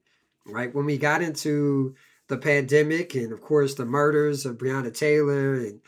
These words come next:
you know, and George Floyd, I remember folks saying, "Well, what's the answer?" And I would say, "Well, if we knew that, we wouldn't be here." So <laughs> we, we don't have an answer. What I think we got are, and we're s-, now, the next study we're working on is looking at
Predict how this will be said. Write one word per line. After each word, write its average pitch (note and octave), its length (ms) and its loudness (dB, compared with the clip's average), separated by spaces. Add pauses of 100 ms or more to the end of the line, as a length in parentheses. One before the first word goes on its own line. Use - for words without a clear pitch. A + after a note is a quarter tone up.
(300)
you C#3+ 60 -4
know, B2 140 -4
and A#2 160 -8
George C#3 320 0
Floyd, D#3+ 520 -2
I C3 80 -4
remember D3 320 -2
folks C#3+ 300 -2
saying, C#3+ 260 -2
"Well, C3+ 140 -2
what's E3 240 -4
the C3+ 220 -2
answer?" D#3 260 -4
And F#2 120 -14
I A#2+ 100 -6
would A#2+ 140 -10
say, C#3 140 -4
"Well, C3 200 -2
if C3+ 120 -8
we C#3+ 60 -4
knew G#3 240 -2
that, C3+ 240 -2
we C3 80 -6
wouldn't C3 260 -4
be C3+ 140 -2
here." - 280 -14 (240)
So C3 320 -4 (180)
<laughs> - 300 -8
we, F#3+ 100 0
we D#3 160 0
don't G3 200 4
have E3+ 200 0
an C3 100 -4
answer. C3 560 -2 (500)
What C3 200 -2
I D3 120 0
think G3 460 2
we D3 240 -2
got C#3+ 440 2
are, G2+ 520 -10 (480)
and B2+ 180 -2
we're F3 140 6
s-, - 120 0
now, D3 380 2
the B2 140 -4
next C#3+ 320 0
study C3+ 260 -2
we're B2 160 -2
working B2 420 -4
on G#2+ 200 -6
is G2+ 160 -10
looking G#2+ 320 -8
at G2 320 -12